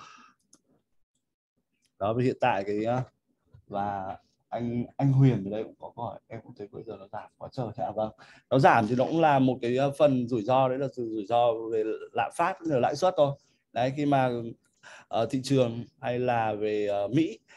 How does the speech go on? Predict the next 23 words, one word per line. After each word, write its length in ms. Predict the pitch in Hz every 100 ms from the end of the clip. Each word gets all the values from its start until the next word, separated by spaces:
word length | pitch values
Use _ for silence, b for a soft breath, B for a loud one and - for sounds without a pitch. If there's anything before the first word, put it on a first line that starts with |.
| B B
nó 140 | 113
liên 200 | 127 160
tiếp 140 | 147 190
là 600 | 135 131 120 107 104 98 98 _
có 160 | - 110
những 220 | 123 143
cái 320 | 131 110 110
thông 240 | 110 135 131
tin 260 | 131 127
đấy 120 | 113
về 140 | 113 117
lãi 260 | 110 113
suất 240 | 135 170 170
nó, 440 | 120 110 104 107 120
à, 160 | - 110 - B B - -
nó 320 | - 107 110 117
sẽ 180 | 131 151
tăng 200 | 143 143
lãi 120 | 143
suất 200 | 139 185
ở 140 | - 110
trong 280 | - 117 110
cái 300 | 101 104